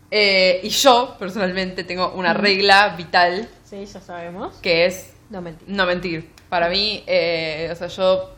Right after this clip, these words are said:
Speaker 1: no miento. Nunca.
Speaker 2: A veces.
Speaker 1: No, no, no, no, no suelo mentir. Si miento es por una cuestión para no hacer sentir mal a la otra persona, pero no más allá. O sea, yo no miento por mentir.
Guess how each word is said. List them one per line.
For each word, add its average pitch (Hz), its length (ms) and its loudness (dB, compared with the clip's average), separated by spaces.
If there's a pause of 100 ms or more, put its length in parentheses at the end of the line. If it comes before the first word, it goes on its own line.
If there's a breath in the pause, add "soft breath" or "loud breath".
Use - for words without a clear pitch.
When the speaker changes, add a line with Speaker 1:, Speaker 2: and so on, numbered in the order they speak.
(760)
Speaker 1:
no 180 140 -8
miento. 151 320 -10 (1000)
Nunca. 175 420 -4
Speaker 2:
A 208 40 -4
veces. 208 360 -10 (480 loud breath)
Speaker 1:
No, 185 240 -4
no, 180 220 -4
no, 190 220 -4
no, 196 160 2
no 220 120 4
suelo 233 240 0
mentir. 180 400 -6 (240)
Si 185 240 -10
miento 226 460 0
es 214 160 0
por 165 640 -4 (1040 loud breath)
una 180 180 -2
cuestión 175 1300 -2
para 165 240 0
no 185 80 0
hacer 190 160 -4
sentir 180 240 -10
mal 185 140 0
a 170 40 0
la 175 120 4
otra 175 160 -2
persona, 214 540 4
pero 165 360 2
no 165 300 -6
más 180 180 -4
allá. 165 380 4
O - 20 -18
sea, 170 100 -10
yo 190 120 -8
no 185 80 -2
miento 175 260 -4
por 165 160 -4
mentir. 170 400 -8